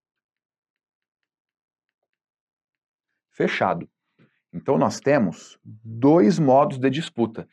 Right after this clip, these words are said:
E é aqui que tem que ter um entendimento, porque aqui pode confundir um pouquinho. Quando a gente fala do modo aberto,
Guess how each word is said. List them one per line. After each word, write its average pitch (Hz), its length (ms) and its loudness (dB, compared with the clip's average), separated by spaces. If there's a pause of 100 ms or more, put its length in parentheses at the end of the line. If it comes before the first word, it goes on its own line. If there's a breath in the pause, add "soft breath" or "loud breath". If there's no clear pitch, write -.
(200 soft breath)
E 110 120 -2
é 101 40 4
aqui 127 280 -6
que - 100 -10
tem 151 180 -2
que - 60 -14
ter 156 100 -4
um 147 60 2
entendimento, 147 640 0
porque 98 260 -2
aqui 107 180 -2
pode 117 240 -2
confundir 117 440 0
um 117 80 2
pouquinho. 131 440 -2 (1800)
Quando 233 280 2
a 196 40 6
gente 180 220 2
fala 90 420 2 (2500)
do 113 160 0
modo 101 300 4
aberto, - 480 0